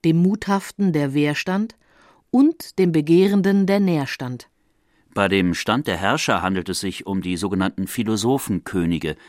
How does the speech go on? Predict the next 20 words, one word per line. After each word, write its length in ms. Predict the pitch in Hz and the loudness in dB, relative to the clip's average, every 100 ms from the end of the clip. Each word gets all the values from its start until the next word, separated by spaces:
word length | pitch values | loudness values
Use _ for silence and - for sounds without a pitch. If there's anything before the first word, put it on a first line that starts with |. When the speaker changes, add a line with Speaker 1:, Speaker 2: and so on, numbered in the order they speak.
| - _ - | -20 _ -12
Speaker 2:
das 160 | - | -6
heißt 340 | 101 107 - - | -4 -4 -6 -6
die 160 | 92 | -6
Besten 600 | 80 - 120 - - 120 | -6 -4 -2 -2 -2 0
der 120 | 101 92 | 0 0
Besten, 540 | 117 - - 90 78 - _ - | -2 -4 -4 -4 -4 -8 _ -8
die 100 | 107 | -6
sich 180 | 113 | -4
in 80 | 117 | -2
einer 220 | 107 120 | -2 -2
viele 280 | 117 185 190 | -4 -4 -4
Jahre 420 | 101 98 117 120 | -2 -2 -2 -4
währenden 480 | 92 110 120 104 90 | -2 -2 -2 -2 -4
strengen 460 | 85 - 120 147 87 | -6 -4 -2 0 -2
Ausbildung 680 | 95 120 - 98 90 92 87 | -4 -6 -4 -4 -2 -2 -2
für 140 | 92 | -4
ihre 220 | 87 90 | -4 -4
Ämter 260 | 90 95 80 | -6 -8 -8
qualifiziert 680 | - 85 - - 85 73 69 | -8 -8 -8 -8 -6 -6 -8
haben. 280 | 65 - | -12 -14